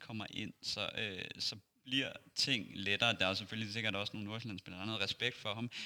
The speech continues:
men det med, at man kan, man kan rykke et, øh, et pres fra et forsvar op, øh, egentlig op på næsten deres,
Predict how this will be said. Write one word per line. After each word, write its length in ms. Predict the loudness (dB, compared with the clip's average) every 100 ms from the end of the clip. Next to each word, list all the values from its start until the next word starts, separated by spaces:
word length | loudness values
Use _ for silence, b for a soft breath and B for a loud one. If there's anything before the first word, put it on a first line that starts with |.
| B
men 220 | 2 2 4
det 100 | 4
med, 260 | 4 2 0
at 120 | 0
man 200 | 2 2
kan, 220 | 0 0 -2
man 180 | -4 -4
kan 160 | -4 -6 -6
rykke 500 | -6 -4 -2 -4 -4
et, 260 | -8 -8 -8
øh, 20 | -8 -10
et 60 | -12
pres 560 | -4 0 2 4 4 2 -2
fra 280 | -4 -4
et 120 | -6 -6
forsvar 640 | -4 0 0 -2 -6 -8 -4
op, 180 | -4 -4 -6
øh, 280 | -4 -2 -2
egentlig 420 | 0 0 -2 -4
op 140 | -4 -6 _ -14
på 60 | -12 -10 -4
næsten 420 | 0 0 0 -2
deres, 400 | -2 -2 -4